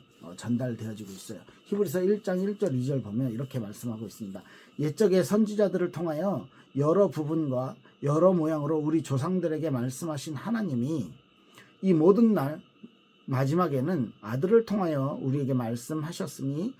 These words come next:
이 아들을 만유의 상속자로 세우시고 또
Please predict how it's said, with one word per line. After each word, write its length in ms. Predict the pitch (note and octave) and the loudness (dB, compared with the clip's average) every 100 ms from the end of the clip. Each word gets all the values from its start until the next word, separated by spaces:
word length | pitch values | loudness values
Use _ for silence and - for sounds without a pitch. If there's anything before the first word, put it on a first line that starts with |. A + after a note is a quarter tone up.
| - - - | -20 -14 -4
이 160 | C#3+ - | -2 -2
아들을 520 | A#2+ C3+ C3 C#3+ F3 | -4 -2 -2 -2 -2
만유의 500 | A#2+ A#2 B2+ C#3+ D3 | -2 0 2 0 -2
상속자로 680 | C#3 G#3 G3 G#3 - D#3 D3 | -4 -4 -4 -6 -6 -6 -4
세우시고 500 | C3+ C#3+ - - F#2 - _ _ - | -4 -6 -6 -12 -18 -18 _ _ -2
또 260 | C#3+ C#3+ | -2 -2